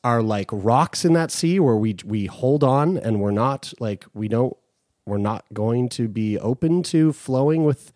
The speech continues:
the current. And some of us are, <sighs> dude, some of us are just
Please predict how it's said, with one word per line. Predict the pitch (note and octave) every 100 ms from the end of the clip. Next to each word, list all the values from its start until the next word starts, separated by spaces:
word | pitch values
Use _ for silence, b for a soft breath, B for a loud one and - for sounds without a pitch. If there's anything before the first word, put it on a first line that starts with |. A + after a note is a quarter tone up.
| _
the | -
current. | - - E3 G#3+
And | B2+ A2+
some | - C3
of | C3+
us | D3 -
are, | B2+ A#2 A2 b b b b
<sighs> | b _ - - -
dude, | - G2
some | - F3
of |
us | A2+ F#2
are | F#2
just | F2+